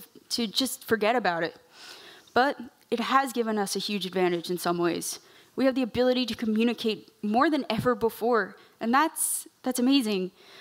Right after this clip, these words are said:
I'm about to go to college, and I've talked to people from all around the world that I'll be s-, going to school with next year,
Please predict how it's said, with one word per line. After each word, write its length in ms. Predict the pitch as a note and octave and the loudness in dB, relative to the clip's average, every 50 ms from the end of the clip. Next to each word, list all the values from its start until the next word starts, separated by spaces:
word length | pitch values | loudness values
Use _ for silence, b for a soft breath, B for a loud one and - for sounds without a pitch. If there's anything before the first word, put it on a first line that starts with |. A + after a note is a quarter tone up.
| B B B | B B B
I'm 220 | - G#3+ G#3 A#3 | 0 0 2 2
about 240 | A3 G#3 A3 A3 A3+ | 2 2 2 0 0
to 80 | - | -2
go 120 | G#3+ G#3+ G#3+ | 0 0 0
to 80 | G#3 | 0
college, 500 | G3+ - G#3 G#3+ A3 A#3 B3+ C#4 C4 A#3 | 0 -2 -2 0 0 0 0 0 -2 -2
and 200 | A3 G#3+ G#3+ G3+ - | -2 -2 -2 0 0
I've 160 | - A3 A#3+ | 0 0 0
talked 220 | - D#4 D#4+ D#4+ | 0 0 0 0
to 60 | - C#4+ | -2 -4
people 240 | - C4+ C4+ - A#3 | -6 -4 -4 -4 -4
from 200 | - - A3 - - | -4 -4 -6 -4 0
all 260 | - G3+ A3 B3+ C#4+ | 2 2 2 2 2
around 280 | D4 C#4+ C4 B3+ B3+ | 2 2 2 2 0
the 80 | A#3+ A3+ | 0 0
world 320 | G#3+ G#3+ A3 G#3 F#3+ F3+ E3+ | 2 2 2 2 0 -2 -4
that 100 | F3+ F3+ | -2 0
I'll 140 | F#3+ F#3+ G3 | 0 0 -2
be 100 | G3 A3+ | -2 -6
s-, 120 | A3 - | -6 -4
going 240 | - A3 G#3+ G#3 G3+ | -2 0 0 0 -2
to 40 | F#3+ | -2
school 300 | - - - G#3+ G3 F#3+ | -2 0 2 2 2 2
with 160 | F#3 F#3+ - | 0 -2 -2
next 240 | F#3+ F3+ - - - | -2 -2 -2 -4 -4
year, 200 | G3 F#3+ G3+ | -2 -2 -4